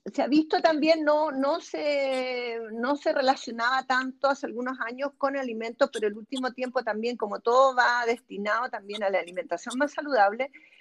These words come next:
en la psoriasis se ve que un, que una dieta libre de gluten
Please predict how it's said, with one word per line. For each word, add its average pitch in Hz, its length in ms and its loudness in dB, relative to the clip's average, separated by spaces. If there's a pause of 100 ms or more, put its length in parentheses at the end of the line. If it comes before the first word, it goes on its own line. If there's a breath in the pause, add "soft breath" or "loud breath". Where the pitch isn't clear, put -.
(260 soft breath)
en 254 180 4
la 339 100 6
psoriasis 233 680 2
se 196 140 0
ve 202 220 4
que 190 120 2
un, 175 560 -6 (420 soft breath)
que 202 120 4
una 185 520 0
dieta 254 720 4
libre 220 340 0
de 185 120 4
gluten 233 480 0